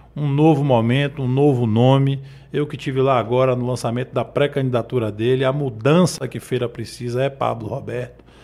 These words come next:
e o partido vai apostar fortemente nisso, e é isso que a gente tem feito.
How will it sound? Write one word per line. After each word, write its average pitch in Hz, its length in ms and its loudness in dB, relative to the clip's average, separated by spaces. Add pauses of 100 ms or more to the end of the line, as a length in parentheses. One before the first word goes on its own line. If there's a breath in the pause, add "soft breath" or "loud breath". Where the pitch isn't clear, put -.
(200 soft breath)
e - 80 -6
o 151 40 -4
partido 160 420 2
vai 170 120 4
apostar 170 720 0
fortemente 180 680 4
nisso, 147 380 -2 (180)
e 185 80 -2
é 190 80 2
isso 190 140 -2
que 226 60 -4
a 196 40 0
gente 190 160 2
tem 185 160 0
feito. 170 460 0